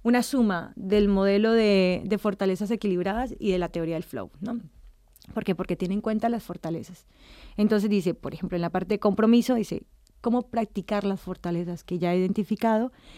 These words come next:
y cómo puedo desarrollar el mayor número de experiencias óptimas? ¿Vale? En cuanto a las relaciones positivas, la, la importancia, nos plantea la importancia de fortalecer las redes de apoyo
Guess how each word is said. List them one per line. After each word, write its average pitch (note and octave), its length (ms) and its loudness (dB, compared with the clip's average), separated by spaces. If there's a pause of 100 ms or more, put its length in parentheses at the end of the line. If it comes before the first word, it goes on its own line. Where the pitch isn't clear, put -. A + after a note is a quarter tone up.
(260)
y A#3 80 2
cómo A#3+ 280 4
puedo B3 140 6
desarrollar G3 600 2
el G#3+ 120 2
mayor F#3 360 2
número G#3 260 0
de G3+ 60 0
experiencias F3 640 -8 (100)
óptimas? - 680 -6 (400)
¿Vale? A#3 240 -2 (840)
En A#3+ 120 2
cuanto A#3+ 240 6
a - 20 6
las A3+ 120 6
relaciones A3+ 400 4
positivas, B3 580 0 (460)
la, G#3 220 0 (200)
la G#3+ 440 0 (140)
importancia, G#3 840 -2
nos G3+ 120 -10
plantea F#3+ 320 -4
la G3+ 80 2
importancia F3+ 600 -2
de G3+ 140 0
fortalecer F#3+ 680 -4
las E3+ 180 -4
redes E3+ 300 -2
de F3+ 80 0
apoyo F#3 420 -2